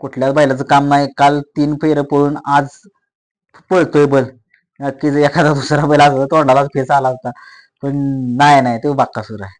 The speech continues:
खरंच तो, खरंच त्या बैलाला तोड नाही या बैलगाडा क्षेत्रात. कुठलाच बैल नाही असा, कुठलाच, की एका दिवसात समजा काल पळाले तीन फेर आणि आज फेऱ्यात पळायला, आता तर आज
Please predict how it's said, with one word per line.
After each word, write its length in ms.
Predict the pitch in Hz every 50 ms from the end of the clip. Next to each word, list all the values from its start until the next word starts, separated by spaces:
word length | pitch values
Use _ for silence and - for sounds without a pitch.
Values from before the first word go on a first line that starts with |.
| _ _ _ _ _ -
खरंच 260 | 135 143 143 135 -
तो, 300 | 135 135 135 135 131 127
खरंच 320 | - 160 165 185 185 - - - - - _ _ _ _ _ _ _ _ _ _ _ _ _ _ _ _
त्या 100 | - 170
बैलाला 580 | 185 208 202 180 180 196 208 208 220 233 247 - - _ _ _ _ _
तोड 400 | _ _ _ - 175 185 196 190
नाही 240 | 180 175 165 160 156
या 80 | 160 160
बैलगाडा 460 | 156 160 156 156 156 160 156 143 131
क्षेत्रात. 380 | 123 - 156 - - 120 120 113 - _ _ _ _ _ _ _ _ _ _ _ _ _ _ _
कुठलाच 600 | - 214 214 - - - 135 139 165 202 214 190
बैल 260 | 185 175 180 185 180 175
नाही 120 | 165 156
असा, 140 | 147 139 147
कुठलाच, 520 | - 214 196 - - 139 139 135 135 - _ _
की 140 | - 147 151
एका 380 | 156 151 - - 165 175 185 180
दिवसात 560 | 170 165 170 156 131 123 - - 165 170 170 170 - _ _ _ _ _ _ _ _ -
समजा 380 | 180 170 165 156 165 190 196 190 - - _
काल 220 | - 165 175 185 180
पळाले 380 | 185 196 185 190 190 196 196
तीन 240 | 190 - 208 202 196
फेर 320 | 180 - 214 202 202 208
आणि 160 | 208 202 196 190
आज 160 | 185 185 180
फेऱ्यात 360 | - - - 190 180 175 170
पळायला, 380 | 170 - 175 165 160 156 151 151
आता 160 | 147 151 160
तर 100 | - 156
आज 160 | 156 160